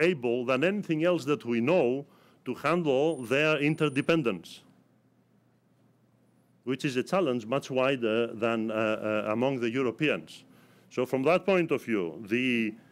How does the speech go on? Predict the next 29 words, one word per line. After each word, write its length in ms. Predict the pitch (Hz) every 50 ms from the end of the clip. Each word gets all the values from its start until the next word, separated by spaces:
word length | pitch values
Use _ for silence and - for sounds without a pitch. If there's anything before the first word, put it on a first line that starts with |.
| - - _ _ _ _ _ - 95
basic 640 | 147 165 190 208 202 160 160 180 180 165 165 - - - - - - - - - - - - - _ _ _ - _ _ _ _ _ _ _ _ -
strength 580 | - - - 165 175 143 117 107 - - - -
of 160 | 120 110 -
the 100 | 113 117
E 140 | 123 120 117
U, 260 | 113 113 120 113 101
the 120 | 90 98 95
basic 500 | 107 151 170 190 180 151 160 151 - -
mechanisms 1000 | 120 160 165 165 - 180 156 127 113 101 95 92 92 98 101 98 90 - - - -
of 200 | 113 113 104 -
the 100 | 104 113
E 180 | 117 117 113 107 110 113
U 200 | 110 98 82 - - - - - - - - - - -
that 220 | 92 113 117 - -
have, 540 | - 156 165 170 170 175 175 160 - - - _ - - - _ _ -
uh, 160 | 123 123 120 120 120
created 500 | - 139 147 170 196 202 - 160 143 -
this, 540 | - 127 123 147 156 151 - - - - - -
uh, 160 | 135 123 120 113
formidable 520 | - 147 165 175 180 160 165 135 131 131
success 720 | - - - 110 - - - 165 175 180 165 - - - - - - - - - _ -
of 340 | 113 123 120 - - - -
peace 300 | 180 180 185 175 - -
and 140 | 135 127
stability 640 | - - 123 117 117 151 170 180 180 165 139 127 120
on 120 | 120 120
the 100 | 110 113
European 600 | 110 131 156 160 151 - 139 135 131 123 117 110 107 - - - - - -
continent 680 | - 156 165 160 160 165 147 123 98 87 87 - - -